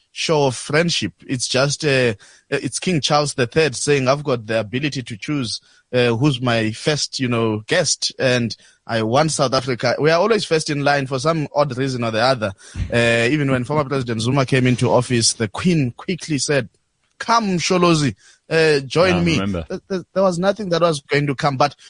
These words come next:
Speaker 1: you're quite correct to say in the working meetings, because then you have some parallel sessions amongst ministers and so on. Uh, in the working sessions, there should be things that we are able, uh, to leverage on, like you are saying, Pumi, uh,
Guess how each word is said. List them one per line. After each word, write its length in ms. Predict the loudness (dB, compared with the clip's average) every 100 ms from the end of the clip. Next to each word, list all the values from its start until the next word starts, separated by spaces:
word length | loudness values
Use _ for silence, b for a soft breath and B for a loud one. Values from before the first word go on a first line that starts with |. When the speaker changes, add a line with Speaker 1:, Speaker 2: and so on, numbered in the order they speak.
| B _ _ _ B B -8
Speaker 1:
you're 120 | -2
quite 260 | 0 0
correct 320 | 0 0 0 -2
to 80 |
say 220 | -2 0 0
in 220 | -2 0
the 100 | 2
working 400 | 2 2 0 -2
meetings, 320 | -2 -4 -6
because 260 | -4 -4 -2
then 140 | -2
you 140 | -2 -2
have 200 | -4 -4
some 200 | -6 -4
parallel 420 | -4 -2 -2 -2
sessions 540 | -4 -4 -4 -4 -8
amongst 400 | -8 -8 -8 -6
ministers 640 | -2 0 0 2 2 2 -2
and 120 | -2
so 200 | 0 2
on. 240 | 2 0 B B B B
Uh, 120 | -2 0
in 160 | 2
the 100 | 4
working 300 | 4 2 -2
sessions, 540 | 0 0 0 2 0 0
there 120 | 0
should 320 | 0 -2 0
be 100 | 0
things 300 | 0 0 -2
that 160 | -2 0
we 140 | 0
are 120 | 0 2
able, 420 | 0 0 -2 -6 B B B
uh, 180 | 0 0
to 100 | -2
leverage 560 | 0 0 2 0 -2 -2
on, 200 | -2 -2
like 180 | -2 0
you 80 | 0
are 80 | 0
saying, 280 | 0 -2
Pumi, 280 | -2 -4 -6 -8 B B
uh, 200 | 0